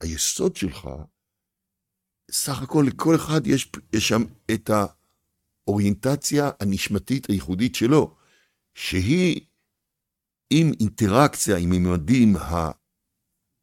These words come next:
אה, שווים לכל נפש, הממדים המדעיים, חושיים, ממשיים, היסטוריים, אה,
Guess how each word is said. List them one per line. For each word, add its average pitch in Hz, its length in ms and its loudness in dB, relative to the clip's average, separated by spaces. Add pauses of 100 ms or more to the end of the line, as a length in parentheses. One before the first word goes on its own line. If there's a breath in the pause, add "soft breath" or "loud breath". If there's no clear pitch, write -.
(140)
אה, 76 440 -6 (340)
שווים 90 380 0
לכל 95 220 0
נפש, 87 600 -6
הממדים 76 480 -4 (800)
המדעיים, 82 840 0
חושיים, 92 1000 0
ממשיים, 87 880 0 (360)
היסטוריים, 104 800 2
אה, 78 180 -4